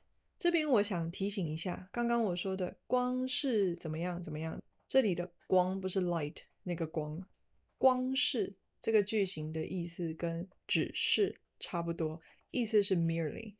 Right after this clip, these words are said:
口气是，嗯，那种，“你知道吗？只是这样一点点哦”的感觉。好，那我们回到今天的主题，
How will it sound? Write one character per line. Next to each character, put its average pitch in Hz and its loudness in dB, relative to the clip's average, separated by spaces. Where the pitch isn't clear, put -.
口 175 0
气 262 0
是， 208 2
嗯， 175 -2
那 190 -2
种 170 -4
，“你 175 -2
知 262 0
道 294 0
吗？ 233 0
只 208 -2
是 269 -2
这 277 -4
样 254 -2
一 277 -4
点 240 -2
点 220 0
哦” 185 -4
的 170 2
感 - -8
觉。 - -10
好， - -10
那 220 2
我 180 2
们 175 -2
回 175 2
到 185 -2
今 220 0
天 233 4
的 208 0
主 156 -4
题， - -14